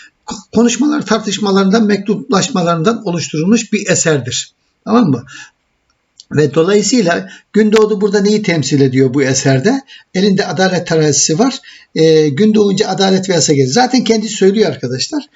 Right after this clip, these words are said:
Burada ne vardır? Ay doğdu vardır. Ay doğdu da neyi temsil ediyor? Mutluluğu temsil ediyor. Bu vezir,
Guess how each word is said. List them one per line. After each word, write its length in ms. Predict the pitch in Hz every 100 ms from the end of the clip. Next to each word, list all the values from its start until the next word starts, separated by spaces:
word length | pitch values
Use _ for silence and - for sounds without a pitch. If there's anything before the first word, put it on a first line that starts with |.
| - _ 208
Burada 240 | 214 226
ne 140 | 240
vardır? 400 | 214 175 202 254 -
Ay 220 | 214 214
doğdu 280 | 185 160 131
vardır. 280 | 131 120 -
Ay 200 | 233 220
doğdu 260 | 196 185 175
da 100 | 175
neyi 200 | 233 220
temsil 360 | 175 139 143
ediyor? 320 | 147 139 269
Mutluluğu 440 | 294 233 233 220 208
temsil 300 | 175 139 131
ediyor. 160 | 131
Bu 140 | 143 185
vezir, 440 | 185 147 127 -